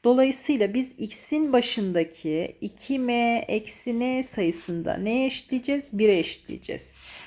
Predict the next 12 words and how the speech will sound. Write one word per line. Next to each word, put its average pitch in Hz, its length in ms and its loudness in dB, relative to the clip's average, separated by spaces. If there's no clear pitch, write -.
Bu 269 80 2
iki 262 260 2
bilinmeyenli 202 640 2
denklemden, 180 840 0
hmm, 175 340 -4
şurayı 214 800 0
eksi - 360 -8
iki - 360 -4
ile 165 200 0
çarpalım 151 560 -6
o 151 60 -8
zaman. 165 360 -6